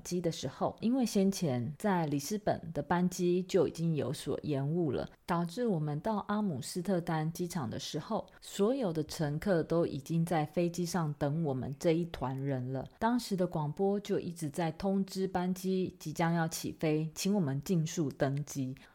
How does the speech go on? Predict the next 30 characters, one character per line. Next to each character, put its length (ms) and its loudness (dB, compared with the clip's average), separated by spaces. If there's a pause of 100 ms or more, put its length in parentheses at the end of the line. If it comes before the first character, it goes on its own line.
(140)
我 60 2
们 160 6
一 20 0
行 280 2
人 240 4
就 180 0
一 180 -2
直 300 -2
小 220 -2
跑 220 -2
步 360 0
或 180 0
者 160 -4
是 180 -6
跑 260 -6
步， 280 -4 (120)
但 340 4
同 260 -2
团 540 -2
就 160 6
有 100 4
一 140 0
对 240 4
年 300 2
纪 240 2
很 260 -2
长 240 -2
的 80 -4
夫 240 -2
妻， 400 0